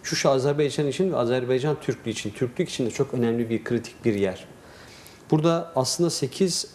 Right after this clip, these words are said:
<clears throat> ilginç bir bilgi verdi. O bilgiyi de söyleyeyim. Sekiz Kasım'da kurtarıldı,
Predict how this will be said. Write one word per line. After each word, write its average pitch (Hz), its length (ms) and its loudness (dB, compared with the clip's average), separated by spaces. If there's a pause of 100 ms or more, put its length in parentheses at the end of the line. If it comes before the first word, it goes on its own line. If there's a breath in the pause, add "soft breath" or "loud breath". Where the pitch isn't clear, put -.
<clears throat> 156 180 2
ilginç 165 380 2
bir 156 280 4
bilgi 147 260 2
verdi. 117 300 2
O 139 160 2
bilgiyi 120 280 0
de 127 60 2
söyleyeyim. 127 500 2 (960)
Sekiz - 400 -2
Kasım'da 113 460 0
kurtarıldı, 113 680 2